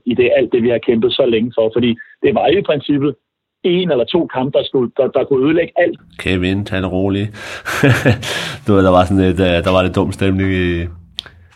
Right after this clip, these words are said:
Speaker 2: i pausen, og det ender så med, at, at vi får den der forskrækkelse, øh, opsang fra Ove,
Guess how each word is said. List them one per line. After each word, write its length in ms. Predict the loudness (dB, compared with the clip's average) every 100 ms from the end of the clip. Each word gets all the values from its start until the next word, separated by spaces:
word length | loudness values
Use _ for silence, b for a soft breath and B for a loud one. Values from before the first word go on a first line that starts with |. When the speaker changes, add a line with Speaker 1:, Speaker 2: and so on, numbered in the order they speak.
| B 0
Speaker 2:
i 60 |
pausen, 420 | 2 2 0 -2 -4
og 100 | -2
det 120 | 0
ender 120 | 2
så 140 | 2
med, 160 | 0 2
at, 540 | 0 -2 -12 -18 -20 _ -20 -20 b b b b -12
at 140 | -6
vi 80 | -2
får 280 | 0 -2 -2
den 220 | -2 -2
der 160 | -2 -4 -10 -16 -14
forskrækkelse, 840 | -8 -4 0 2 2 0 0 -4 -6 -16 -8
øh, 160 | -6 -2
opsang 640 | -4 -2 0 -2 -2 -10
fra 100 | -6
Ove, 440 | -2 0 0 -2